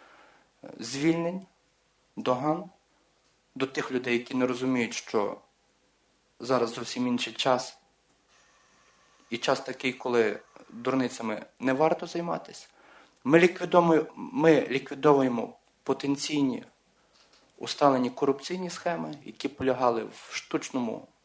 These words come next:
створенні черг, в так званих потенці-, якихось таксах на вчинення тих чи інших реєстраційних дій. Ми зможемо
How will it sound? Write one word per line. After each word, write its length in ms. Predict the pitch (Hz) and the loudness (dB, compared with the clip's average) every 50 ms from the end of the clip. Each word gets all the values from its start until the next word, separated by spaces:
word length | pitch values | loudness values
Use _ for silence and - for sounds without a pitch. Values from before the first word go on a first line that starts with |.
| _ _ - | _ _ -18
створенні 560 | - - - - 135 135 127 120 117 113 113 113 - | -16 -14 -6 -2 0 0 2 0 -2 -4 -6 -8 -4
черг, 440 | - - 175 170 165 165 - - - _ _ _ _ _ _ _ _ _ _ - - _ _ _ _ _ _ | -2 0 0 0 -2 -6 -10 -18 -20 _ _ _ _ _ _ _ _ _ _ -20 -20 _ _ _ _ _ _
в 460 | - 120 120 127 127 127 117 117 110 82 - - - - - _ - | -16 -8 -2 2 2 2 2 0 -4 -8 -10 -12 -16 -20 -20 _ -8
так 160 | - 131 131 | -8 -6 -4
званих 500 | 135 143 143 143 135 127 117 - - - - - _ _ _ - | 0 4 4 4 4 4 0 -2 -6 -12 -16 -20 _ _ _ -4
потенці-, 600 | - 127 - - 139 135 131 - 147 131 - - | -4 -4 -2 -2 -4 -4 -2 -2 -4 -4 -4 -4
якихось 600 | 120 120 - - 139 - - - - - - - _ _ _ _ _ _ _ _ _ - | -8 -4 -2 -2 -2 -2 -2 -6 -6 -8 -10 -16 _ _ _ _ _ _ _ _ _ 4
таксах 580 | 180 175 175 - - - - 156 - - - _ _ _ _ _ _ _ _ _ _ _ _ _ _ _ _ _ _ _ _ _ - | 4 4 4 2 -2 -8 -8 -8 -10 -12 -20 _ _ _ _ _ _ _ _ _ _ _ _ _ _ _ _ _ _ _ _ _ -4
на 60 | 131 | -4
вчинення 380 | 131 135 - 160 151 147 143 139 | -4 -2 -2 0 2 2 2 2
тих 200 | 143 135 - - | 0 -4 -10 -8
чи 120 | - 143 | -4 -2
інших 320 | 143 139 - 131 120 - | -2 -2 -2 -4 -8 -4
реєстраційних 800 | 139 131 135 131 135 - 127 127 - - 135 131 131 127 127 131 | 0 0 0 0 -2 -4 -6 -6 -6 -6 -6 -4 -4 -4 -6 -8
дій. 340 | 127 127 127 127 127 127 - - _ _ _ - - _ - - - _ _ _ _ _ _ _ _ _ _ _ _ _ _ _ _ _ _ _ _ _ _ _ _ _ _ _ _ - | -8 -6 -4 -4 -4 -6 -8 -14 _ _ _ -20 -20 _ -20 -20 -20 _ _ _ _ _ _ _ _ _ _ _ _ _ _ _ _ _ _ _ _ _ _ _ _ _ _ _ _ 4
Ми 140 | 151 175 | 6 6
зможемо 640 | 175 170 185 175 160 135 117 120 110 101 95 92 - | 6 8 10 8 8 8 8 2 -2 -2 -4 -6 -8